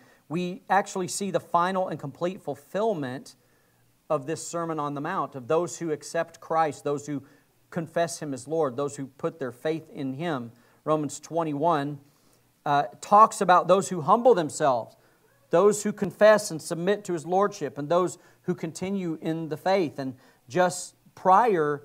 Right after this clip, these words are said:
to this passage, it describes the new heaven and the new earth, okay? And this new reality, this new eternal existence.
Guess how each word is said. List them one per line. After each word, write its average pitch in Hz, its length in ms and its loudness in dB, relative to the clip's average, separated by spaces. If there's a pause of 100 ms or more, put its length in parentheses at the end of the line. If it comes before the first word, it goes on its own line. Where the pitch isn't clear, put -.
(140)
to 170 100 -10
this 170 220 -6
passage, 180 480 0
it 165 100 -14
describes 151 760 -2 (360)
the 156 100 0
new 165 300 -2
heaven 143 540 -2
and 147 200 -8
the 143 60 -4
new 151 220 -4
earth, 170 520 -2
okay? 139 440 -6 (400)
And 151 200 -6
this 156 240 -4
new 175 320 0
reality, 180 560 2
this 131 220 -6
new 165 220 -4
eternal 170 520 -4
existence. 143 800 -8